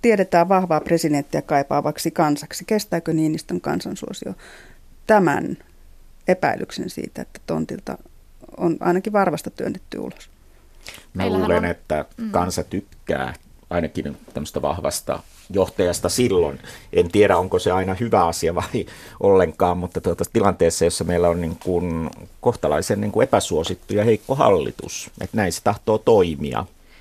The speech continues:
Speaker 3: Niin meillähän on tutkimusten mukaan Suomessa haluttaisiin peräti vahvempaa presidenttiä kuin mitä tällä hetkellä valtaoikeudet antaa. Et se, siinä mielessä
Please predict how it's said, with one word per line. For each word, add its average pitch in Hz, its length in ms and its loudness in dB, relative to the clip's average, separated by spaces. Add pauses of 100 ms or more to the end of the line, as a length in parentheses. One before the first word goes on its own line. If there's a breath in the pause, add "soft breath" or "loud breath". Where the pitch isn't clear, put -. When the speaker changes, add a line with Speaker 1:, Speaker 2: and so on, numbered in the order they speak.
(120)
Speaker 3:
Niin 226 100 -8
meillähän 202 360 -8
on 214 100 -10
tutkimusten 208 560 -10
mukaan 202 280 -6
Suomessa 202 380 -6
haluttaisiin 202 640 -4
peräti 202 280 0
vahvempaa 226 560 2
presidenttiä - 720 -6
kuin 190 160 -8
mitä 180 200 -8
tällä 175 260 -2
hetkellä 190 340 -6
valtaoikeudet 185 680 -4
antaa. - 480 -4
Et - 160 -8
se, 185 260 -4 (500 loud breath)
siinä 190 240 -4
mielessä 175 720 0